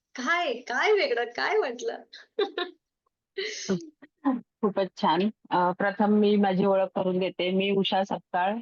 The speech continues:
Speaker 2: मी मुंबई भांडूप येथे राहते आणि, अ, त्यामुळं मी आता ग्रँडमास्टर झालेलं आहे माझं.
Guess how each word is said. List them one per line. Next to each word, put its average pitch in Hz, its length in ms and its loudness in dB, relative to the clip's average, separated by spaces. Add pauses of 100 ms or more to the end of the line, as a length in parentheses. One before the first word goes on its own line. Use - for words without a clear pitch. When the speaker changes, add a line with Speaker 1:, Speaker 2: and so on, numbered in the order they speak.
Speaker 2:
मी 190 220 2
मुंबई 185 400 4
भांडूप 180 420 2
येथे 185 220 0
राहते 185 380 -2 (800)
आणि, 185 600 2 (800)
अ, 170 80 2
त्यामुळं 185 480 2
मी 196 180 2
आता 190 240 0
ग्रँडमास्टर 185 680 0
झालेलं 190 400 0
आहे 185 80 -2
माझं. 165 300 -2